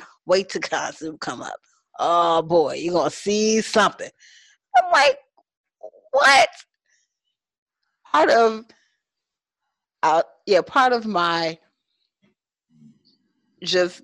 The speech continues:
allowing some of the things is me, I guess, doing a science experiment. As an only child, I know what it's like to just be by yourself. So I watch them and I think, "Is this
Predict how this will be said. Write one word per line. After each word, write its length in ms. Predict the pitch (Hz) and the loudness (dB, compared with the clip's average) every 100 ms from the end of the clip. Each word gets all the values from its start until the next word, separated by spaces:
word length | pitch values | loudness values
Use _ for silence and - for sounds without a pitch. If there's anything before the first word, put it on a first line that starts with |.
| _ | _
allowing 520 | 175 170 180 196 196 | 2 4 4 4 0
some 200 | - 208 | 0 0
of 60 | 202 | 0
the 80 | 196 | -2
things 500 | 202 196 196 196 - _ _ _ _ _ | 0 0 -2 -6 -18 _ _ _ _ _
is 280 | 180 175 165 | 2 2 0
me, 580 | 165 190 214 202 185 180 _ _ _ _ _ _ _ _ _ _ _ _ _ _ _ _ _ _ | -2 0 2 2 0 -6 _ _ _ _ _ _ _ _ _ _ _ _ _ _ _ _ _ _
I 120 | 185 175 | 0 2
guess, 200 | 180 160 | -2 0
doing 300 | 185 190 180 | 2 2 0
a 40 | |
science 420 | - 185 180 160 | 0 2 2 0
experiment. 580 | 165 - 160 147 139 98 _ _ _ _ _ _ _ - | -6 -4 -2 -2 -4 -10 _ _ _ _ _ _ _ 0
As 160 | 202 208 | 2 2
an 80 | |
only 220 | 160 180 180 | 0 0 -2
child, 480 | - 269 214 214 - | 0 0 0 -2 0
I 100 | - | 2
know 140 | 415 466 427 | 4 4 4
what 100 | 208 | 2
it's 120 | - | 2
like 180 | 170 - | 0 0
to 60 | |
just 200 | 165 - | -8 -4
be 140 | 165 165 | -2 0
by 160 | 147 | 0
yourself. 340 | 147 - 156 - | -2 -2 -2 0
So 140 | - - | -2 2
I 120 | 208 | 0
watch 460 | 196 202 226 160 - | 4 4 4 2 -4
them 300 | 180 165 160 | -2 0 0
and 100 | 160 | -2
I 100 | 156 | -2
think, 420 | 196 196 175 - - | -2 -2 -2 -8 -10
"Is 260 | 151 143 | -10 -10
this 540 | 147 160 160 190 - | -2 2 2 -2 -16